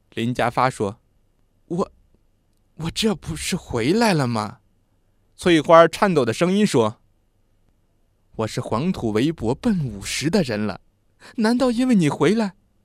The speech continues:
就让我再嫁一回？你干嘛要这么做呀？你，你是个罪人呐！”林家发横命拿手打自己的脸：“我图的啥呀？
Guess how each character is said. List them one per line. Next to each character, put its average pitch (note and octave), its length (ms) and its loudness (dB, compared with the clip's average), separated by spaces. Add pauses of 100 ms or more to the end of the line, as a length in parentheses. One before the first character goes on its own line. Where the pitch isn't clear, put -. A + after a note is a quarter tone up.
就 A#3 120 0
让 G#3+ 160 2
我 D#3 80 6
再 G3+ 340 0
嫁 G#3+ 280 0
一 F#3+ 100 2
回？ F3+ 360 0 (840)
你 A3+ 140 0
干 C4+ 260 0
嘛 A3 260 0
要 C4+ 140 2
这 A#3+ 220 0
么 F3+ 160 4
做 D3 260 2
呀？ A2 220 -4 (600)
你， A3 320 0 (920)
你 F3+ 200 0
是 E3+ 200 -6
个 F#3 120 -4
罪 A3 460 2
人 A#2+ 260 2
呐！” C3 200 0 (760)
林 D#3+ 240 -2
家 F3 200 2
发 D3+ 380 2 (100)
横 D#3+ 240 0
命 B3 380 0
拿 C#3+ 180 2
手 D#3 200 0
打 - 340 -6
自 A3 220 -4
己 A2 100 -4
的 C3 140 2
脸 G#2 320 -2 (880)
：“我 - 120 -10 (120)
图 E3 400 -6
的 C#4+ 100 0
啥 D3 640 -6
呀？ F3 280 -2